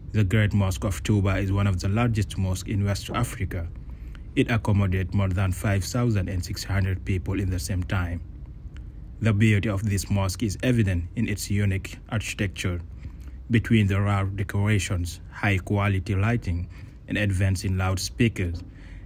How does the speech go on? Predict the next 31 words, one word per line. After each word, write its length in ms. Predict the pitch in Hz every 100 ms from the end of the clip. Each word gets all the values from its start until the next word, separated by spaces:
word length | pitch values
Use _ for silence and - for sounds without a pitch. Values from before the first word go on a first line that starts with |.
| -
that 220 | 113 104
can 220 | 92 98 90
be 160 | 92
heard 340 | 87 101 92 92
from 320 | - 101 95
eight 260 | 113 92 -
kilometers 540 | 117 101 95 92 87
away. 420 | 92 90 92 87 85 - - - - - - - - -
The 100 | 113
length 420 | 107 110 101 95 -
of 160 | 107
the 80 | 101
wall 340 | 101 101 98
surrounding 640 | 90 - 110 123 117 95 92
the 80 | 92
mosque 400 | 92 87 - -
is 300 | 107 - -
nine, 460 | 113 117 101 117 -
nine 420 | - 110 113 107
meters, 480 | 117 117 101 90 85 - - - - - -
and 160 | 110
its 180 | 110 -
length 420 | 104 101 95 92 113
is 160 | 117 -
only 240 | 107 101
one 240 | 98 95
meter. 340 | 95 90 - 85 - - - - - - - - - -
On 100 | -
the 100 | 104
eastern 380 | 104 - 110 104
side, 460 | 98 95 95 92